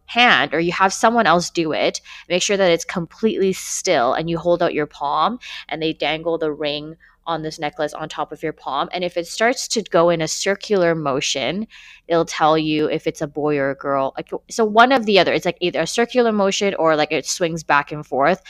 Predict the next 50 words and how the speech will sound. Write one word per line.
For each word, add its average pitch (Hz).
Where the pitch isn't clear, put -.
and 156
one 175
or 175
the 160
other 147
tells 151
you 147
if 143
it's 151
a 147
girl 143
or 139
a 139
boy, 143
and 156
then 170
it'll 160
stop. 156
And 180
if 180
it 170
goes 180
again, 165
that 160
means 165
you'll 165
have 156
two 156
kids. -
And, 202
and 175
then 170
if 160
it 156
stops 170
again 175
and 156
it 151
goes 151
again, 202
it's, 160
like, -
three 180
kids, -
right? 165
So 190
I 185
was 185
just 190
like, 170